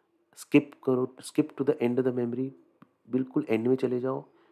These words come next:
उसको भी फ्रीज कर दो। इमेजिन करो पूरी मेमोरी व्हाइट हो गई है, पूरी व्हाइट हो गई है, ठीक है? अब वापस से एक बार हम करेंगे। मेमोरी को लेके आओ जहन में, देखो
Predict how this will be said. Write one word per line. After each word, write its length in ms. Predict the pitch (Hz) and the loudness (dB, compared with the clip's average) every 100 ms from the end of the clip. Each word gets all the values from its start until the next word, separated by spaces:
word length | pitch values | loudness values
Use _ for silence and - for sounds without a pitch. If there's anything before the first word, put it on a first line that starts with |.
| _ - | _ -14
उसको 280 | - - 139 | -12 -6 -2
भी 100 | 151 | -2
फ्रीज 300 | - 135 - | -2 -6 -2
कर 200 | 135 127 | -2 -2
दो। 220 | 131 143 _ _ _ _ _ _ _ _ - | -4 -10 _ _ _ _ _ _ _ _ -6
इमेजिन 400 | 107 110 110 131 | -2 0 0 0
करो 220 | 127 135 135 - | 0 0 -2 -2
पूरी 200 | 139 143 | 0 2
मेमोरी 260 | 127 127 131 | 2 2 0
व्हाइट 320 | 110 113 131 | 0 2 2
हो 60 | |
गई 200 | 120 123 | 2 2
है, 160 | 123 127 | 0 -2
पूरी 460 | - 147 151 160 156 | -8 -14 -6 -2 2
व्हाइट 340 | 117 120 113 | 4 4 2
हो 60 | 104 | -2
गई 160 | 104 | -4
है, 140 | 104 - _ _ _ _ _ _ _ _ _ _ | -6 -12 _ _ _ _ _ _ _ _ _ _
ठीक 180 | 131 208 | -10 -10
है? 80 | - _ _ _ _ 120 | -10 _ _ _ _ -6
अब 180 | 117 - - | -6 -10 -2
वापस 300 | 110 107 127 | 2 2 -2
से 120 | - - | -4 -4
एक 100 | - | -2
बार 140 | 110 | -2
हम 100 | 104 | -4
करेंगे। 440 | 101 98 98 101 165 _ _ _ _ _ _ _ _ | -8 -10 -12 -14 -16 _ _ _ _ _ _ _ _
मेमोरी 260 | 104 101 120 | 0 2 0
को 160 | - 127 | 0 0
लेके 320 | 113 - 120 | 0 -2 -2
आओ 140 | 123 | 0
जहन 260 | 117 107 113 | -2 -6 -6
में, 200 | 123 165 _ _ _ _ _ _ _ _ _ _ _ _ _ _ _ _ _ _ _ _ | -10 -10 _ _ _ _ _ _ _ _ _ _ _ _ _ _ _ _ _ _ _ _
देखो 260 | 110 - | -2 0